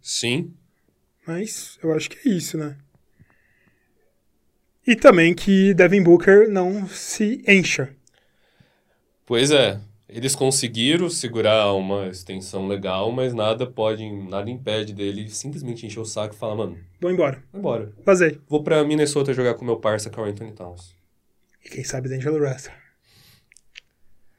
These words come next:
Speaker 1: A turminha de Kentucky, né?
Speaker 2: San Antonio Spurs.
Speaker 1: Uhum. Que é,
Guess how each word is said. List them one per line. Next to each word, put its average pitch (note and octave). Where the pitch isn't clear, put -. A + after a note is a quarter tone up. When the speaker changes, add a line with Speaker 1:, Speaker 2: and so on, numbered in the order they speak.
Speaker 1:
A F#2
turminha F#2
de G2+
Kentucky, C3+
né? A#2+
Speaker 2:
San -
Antonio A#3+
Spurs. -
Speaker 1:
Uhum. E3+
Que F#2+
é, F2+